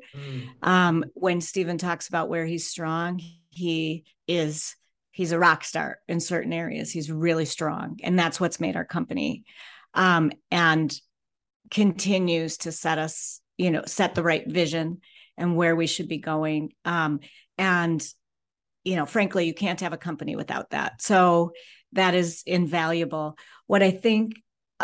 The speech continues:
Speaker 2: made it work so well is that one of the skill sets I have, um,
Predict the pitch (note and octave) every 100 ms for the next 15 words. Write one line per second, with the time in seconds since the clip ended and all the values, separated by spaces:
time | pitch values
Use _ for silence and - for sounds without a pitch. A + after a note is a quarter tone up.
0 | - G#3+ G3+ F3 F3 F3+ F#3 - F3+ D#3+
1 | D#3 D3+ D#3 D#3 E3 - E3 F3+ F3+ E3+
2 | D#3+ - E3+ E3 E3 - - E3 E3 F3
3 | D#3+ D3+ D3+ D3+ _ _ _ _ _ _
4 | - F3 D#3+ D3 D#3